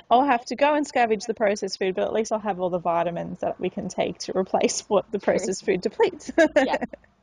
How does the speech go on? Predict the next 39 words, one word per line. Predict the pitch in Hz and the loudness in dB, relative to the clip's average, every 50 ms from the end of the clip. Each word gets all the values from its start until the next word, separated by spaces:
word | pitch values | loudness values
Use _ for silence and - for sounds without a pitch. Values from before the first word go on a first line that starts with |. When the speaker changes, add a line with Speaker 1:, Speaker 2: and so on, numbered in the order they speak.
| _ 302 | _ -14
Speaker 2:
<laughs> | 302 - - - 285 - - - - 247 - - - _ _ _ - - | -14 -14 -12 -10 -10 -10 -10 -12 -14 -14 -14 -14 -18 _ _ _ -20 -2
Speaker 1:
So | - 302 285 302 | 2 4 4 4
how | 311 320 330 359 403 | 4 4 4 4 6
do | - 480 392 | 6 6 6
you | 349 320 | 6 4
feel | - - 262 240 233 226 220 | 4 4 6 8 8 8 6
about | 220 214 214 202 196 202 196 196 - - _ - | 6 4 4 4 6 6 4 4 2 0 _ -12
fruit? | - - 202 - - - - - - - - - - - - - - _ _ _ _ _ _ _ _ _ _ _ _ _ _ _ _ - - _ _ _ _ _ _ - | -4 -4 -2 -2 -4 -6 -8 -8 -8 -10 -14 -20 -20 -20 -20 -20 -20 _ _ _ _ _ _ _ _ _ _ _ _ _ _ _ _ -20 -20 _ _ _ _ _ _ -12
Speaker 2:
I | - | -4
feel | - 269 - | -2 -2 -2
good | - - 466 494 | 0 0 0 2
about | - 180 - - - | 2 0 -2 -2 -6
fruit. | - - 480 523 - - - _ _ - | -4 -4 -4 -4 -4 -10 -20 _ _ -8
Speaker 1:
Yep. | 269 285 330 - - | -6 -6 -6 -4 -2
Speaker 2:
Um, | 247 - 285 - | 2 4 4 4
<laughs> | 320 | 4
I | 349 339 320 - 392 311 277 - 269 285 311 302 - | 4 4 4 4 4 4 6 6 4 2 2 0 -2
feel | 302 285 285 277 277 277 277 285 285 285 294 | -4 0 4 6 6 8 6 6 4 2 2
that | 302 277 - - - - _ | 2 2 2 -2 -8 -10 _
fruit, | - 262 247 233 226 - | -2 0 0 0 0 0
I'm | 220 233 254 262 262 269 277 269 277 - - _ _ _ _ _ _ - | 0 0 0 0 -2 -2 -4 -6 -8 -12 -18 _ _ _ _ _ _ -2
a | 285 | -2
bit | 269 285 285 - - _ _ _ _ _ _ _ _ _ _ - - _ - | 0 -2 -2 -4 -6 _ _ _ _ _ _ _ _ _ _ -18 -12 _ -2
anti-fruit | 233 214 208 214 226 226 233 226 226 - 196 190 190 190 | 0 0 0 0 -2 -2 -4 -4 -4 -2 -4 -4 -4 -4
juice. | - 220 240 381 508 494 - - - | -4 0 2 2 2 2 0 -2 -2
You | 262 | 2
know, | 226 208 214 214 214 | 4 4 4 4 4
there's, | 220 226 233 233 247 | 4 2 2 2 0
it's | - 262 247 240 - | 0 0 0 2 4
not | 269 262 247 254 - - | 4 4 4 4 0 -2
that | 240 240 214 | 0 0 0
it's | - - - | 0 0 0
something | 254 233 214 220 | 0 0 0 2
I | 208 190 | 4 4
would | 190 196 190 | 4 2 2
never | 190 180 175 170 | 0 0 0 0
touch, | - - - 190 - - - - - - - | -2 0 2 4 4 2 0 -6 -14 -4 2
but | - 208 190 | 4 6 6
I | 190 180 180 180 175 180 175 175 170 175 175 175 175 175 180 180 180 180 | 8 8 8 8 8 8 8 8 8 6 4 2 0 0 0 -2 -2 -4